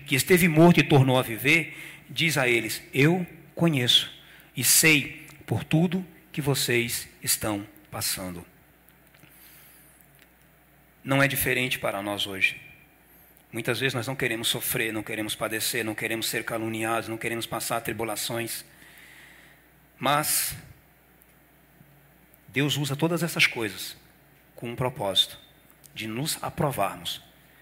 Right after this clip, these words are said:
Porque por mais que nós não queiramos sofrer ou padecer nessa terra, não existe aprovação sem prova. E é o que nós vamos ver na sequência, quando ele diz assim, irmãos:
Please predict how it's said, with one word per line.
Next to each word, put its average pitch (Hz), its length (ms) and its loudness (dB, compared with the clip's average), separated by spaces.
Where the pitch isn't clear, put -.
Porque - 200 -6
por 123 180 -6
mais 143 240 0
que - 100 -6
nós 123 220 -2
não 139 140 -2
queiramos 117 500 -2
sofrer - 840 -4
ou 120 100 -4
padecer 110 480 -2
nessa 107 240 -6
terra, 101 380 -4
não 135 200 -2
existe 131 680 0
aprovação 135 880 0
sem - 240 -2
prova. 120 400 0
E 131 40 -2
é - 20 -4
o - 40 -4
que 151 100 0
nós 135 100 2
vamos 143 180 0
ver 139 80 0
na 135 120 0
sequência, - 500 -4
quando 131 160 -2
ele 131 120 2
diz 123 160 -4
assim, 113 260 -2
irmãos: 101 340 -4